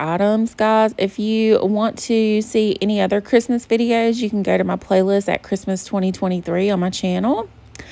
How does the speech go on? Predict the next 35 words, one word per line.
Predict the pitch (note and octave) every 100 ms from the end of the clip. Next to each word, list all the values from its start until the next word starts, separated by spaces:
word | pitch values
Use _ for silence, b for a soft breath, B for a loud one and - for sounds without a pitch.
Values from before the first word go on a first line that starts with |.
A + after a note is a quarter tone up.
| B B B B B
Um, | C#4 F4 F4+
and | B3 A#3+
I | A3
caught | - A#3+ C#4+ D#4+
the | E4+
Grinch | D#4 C4 B3 A#3 -
trying | A3 G#3
to | G#3
steal | - A#3+ B3
y'all's | A3 G#3 A3
presents. | - F3+ F3+ E3+ - - - B B B
It's | -
a |
little | A3+ G3
cookie | F#3+ A3+ A3+
jar. | F#3+ G3+ F#3+ F#3+
It's | -
so | - - G#3 G3+
cute. | F#3 - G3+ G3 G3+ C4 - - -
I | F#3+
was | G3
scared | - F#3+ F3+
to | F3
turn | G#3 F3+
it | F3+
over | F3+ F#3+
and | G3 F3+
check | - F#3 -
the | F#3
price, | - F#3+ F#3+ G#3 G3+ -
but | F#3
I | F3
really | E3 F3+ F#3+ F#3
like | E3 E3 F3
it. | A3 B3 C4+